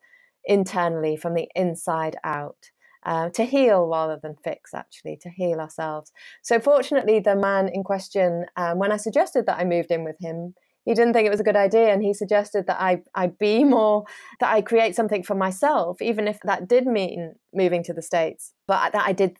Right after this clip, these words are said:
u-, under my own steam. I took that as rejection, relationship ended, but it was probably the best thing that happened because it enabled me to grieve again. So that relationship had been a sticking plaster. It had enabled me to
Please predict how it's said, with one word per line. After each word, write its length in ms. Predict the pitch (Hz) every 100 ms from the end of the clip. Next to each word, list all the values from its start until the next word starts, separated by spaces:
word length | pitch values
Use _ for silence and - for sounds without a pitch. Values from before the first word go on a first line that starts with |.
| -
u-, 120 | 202 -
under 200 | 220 208
my 300 | 196 185 185
own 220 | 180 180 _
steam. 600 | - - 233 214 185 165 165 _ - _ _ 185
I 100 | 208
took 200 | 233 214
that 160 | 196
as 120 | 185
rejection, 720 | 185 233 233 - 254 233 247 247 - -
relationship 560 | 196 202 240 247 214 180
ended, 460 | - 202 196 185 185 _ _
but 80 | -
it 20 |
was 80 | 226
probably 260 | 233 269 247
the 60 |
best 220 | 208 202 -
thing 160 | 190
that 160 | 180 190
happened 360 | 254 247 190
because 540 | 180 185 214 190 185 - - -
it 200 | 190 196
enabled 420 | 196 214 220 196
me 140 | 190
to 120 | 185
grieve 320 | 196 196 208 196
again. 380 | 180 180 240 - _ -
So 140 | -
that 160 | 185 180
relationship 480 | 180 185 196 190 185
had 160 | 165
been 180 | 175 175
a 60 | 170
sticking 400 | - 175 170 170
plaster. 540 | 175 170 - 214 277 -
It 160 | - 175
had 160 | 170
enabled 480 | 165 175 175 175 170 -
me 280 | 165 165 170 -
to 340 | 170 165 165